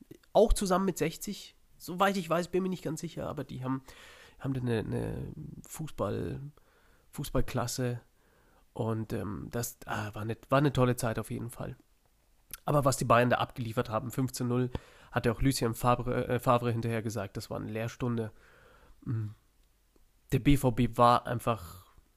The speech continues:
schlechter und die Bayern haben, haben Gas gegeben. Das zweihundertste Tor von,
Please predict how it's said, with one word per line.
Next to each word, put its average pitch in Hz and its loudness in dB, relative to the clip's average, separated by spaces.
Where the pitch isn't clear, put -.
schlechter 120 -8
und 131 -4
die 120 -6
Bayern 110 0
haben, 104 -6
haben 117 -4
Gas 107 -4
gegeben. - -8
Das - -8
zweihundertste 147 2
Tor 139 4
von, 117 -2